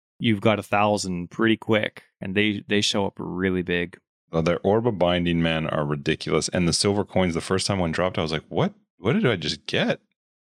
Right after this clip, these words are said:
Speaker 1: Exa-
Speaker 2: Like, what?
Speaker 1: Oh, no.
Speaker 2: It's a
Speaker 1: No, it's
Speaker 2: freaking
Speaker 1: not.
Speaker 2: silver
Speaker 1: False
Speaker 2: coin.
Speaker 1: alarm.
Speaker 2: Calm down. But, yeah, no, the filter's not the greatest, but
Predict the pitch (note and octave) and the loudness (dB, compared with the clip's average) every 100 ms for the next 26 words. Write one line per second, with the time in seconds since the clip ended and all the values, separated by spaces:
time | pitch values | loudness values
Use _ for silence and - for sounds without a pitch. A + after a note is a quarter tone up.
0 | _ - B3 F3+ F#3 C4 D#3 D#3+ A#2+ F#2+ | _ -2 0 0 0 0 2 2 2 -2
1 | F2 F#2+ G2 G2 - F#2+ G#2+ G#2+ D3 F2+ | -8 -4 0 0 0 2 2 2 2 2
2 | F2 - - B2 D#2+ C2+ G#2+ A#2+ B2 A2+ | 2 0 0 0 -2 -2 0 2 4 4
3 | G2 A#2+ G2+ F2 A#2+ D2+ - _ _ _ | 4 4 2 0 0 -4 -8 _ _ _
4 | _ _ _ _ _ _ F2 E2 - A#2 | _ _ _ _ _ _ 0 0 0 2
5 | G2+ A2 G#2+ G2 - G#2+ E2 E2 E2 C2 | 4 4 0 0 -2 -2 -2 -4 -4 -6
6 | - - - C#2+ | -6 -4 -2 -2